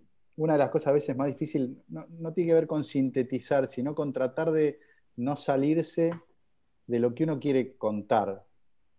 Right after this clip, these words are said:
Porque nosotros, eh, bueno, Fernanda Gans suele, que hizo producción también en el documental, suele decirlo ella en las presentaciones, que es un documental que, eh, como ya dije, no es biográfico y demás,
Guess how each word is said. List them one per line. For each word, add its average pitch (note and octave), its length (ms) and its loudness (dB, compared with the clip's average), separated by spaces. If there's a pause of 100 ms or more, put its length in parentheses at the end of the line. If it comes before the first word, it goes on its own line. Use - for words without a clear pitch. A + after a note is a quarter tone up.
Porque B2+ 200 0
nosotros, E3+ 600 4
eh, C3+ 280 0 (220)
bueno, C#3+ 400 -2 (400)
Fernanda D#3 360 2
Gans D#3 380 0
suele, B2 520 2
que A#2+ 180 -4 (180)
hizo B2+ 300 -6
producción A#2 400 -4
también A#2+ 220 -2
en A#2+ 60 -4
el A#2 40 -2
documental, G#2+ 520 -2
suele A#2+ 260 -2
decirlo A#2 440 -2
ella A#2 200 -8
en G#2+ 80 -8
las G2+ 100 -10
presentaciones, A2+ 580 -8
que A2 280 -4 (840)
es C3+ 120 -6
un E3 80 0
documental D3 720 2
que, B2 460 2
eh, G#2+ 1000 -2 (800)
como G#2 200 -8
ya G#2+ 140 -8
dije, A#2+ 300 -6
no G#2+ 80 -4
es G#2 80 -10
biográfico A2 580 -2
y - 40 -2
demás, B2 300 -6